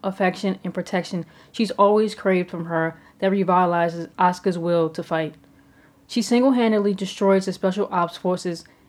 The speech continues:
and takes on Sele's own Eva series that they surprisingly completed in a short amount of time. Unfortunately, that isn't enough. The same Eva series Asuka killed are soon revived.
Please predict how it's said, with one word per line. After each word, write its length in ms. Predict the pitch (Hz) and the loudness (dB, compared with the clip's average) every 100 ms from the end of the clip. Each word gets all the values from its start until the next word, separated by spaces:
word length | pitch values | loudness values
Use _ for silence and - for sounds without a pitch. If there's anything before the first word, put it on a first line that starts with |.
| _ | _
and 120 | 202 196 | -2 2
takes 240 | 220 208 | 0 2
on 140 | 208 | 0
Sele's 440 | 190 220 208 190 185 | 0 0 2 2 0
own 340 | 185 185 185 180 | -2 0 0 -2
Eva 240 | - 190 190 | -2 0 0
series 520 | 190 180 175 165 - _ _ - | -2 -2 -2 -6 -10 _ _ -4
that 160 | 175 | 0
they 100 | 190 | 0
surprisingly 800 | 190 196 208 202 208 214 208 202 - | 0 -2 0 0 0 0 2 0 -6
completed 480 | - 190 208 196 185 - | -8 -2 2 2 2 0
in 120 | 180 | -4
a 60 | |
short 240 | 175 202 180 | -2 -2 0
amount 220 | 175 160 | 0 -4
of 60 | 160 | -4
time. 380 | 165 156 147 - _ _ - | -6 -6 -8 -16 _ _ -4
Unfortunately, 640 | 185 214 208 220 208 202 - | 0 2 2 0 0 -2 -2
that 160 | 185 | -2
isn't 240 | - 180 170 | 0 -2 -2
enough. 400 | 165 156 147 - _ _ _ _ _ _ _ _ - | -2 -4 -8 -18 _ _ _ _ _ _ _ _ -2
The 100 | 202 | 0
same 360 | 233 254 294 | 4 4 4
Eva 260 | - 226 214 | 4 2 0
series 460 | 214 202 196 196 190 | 2 2 4 2 0
Asuka 440 | 185 190 - 185 | 0 0 0 -6
killed 460 | - 190 170 165 160 _ | 0 2 2 2 -6 _
are 100 | 190 | 0
soon 300 | 180 214 202 | 2 0 2
revived. 500 | 185 170 160 151 | 0 -2 -2 -4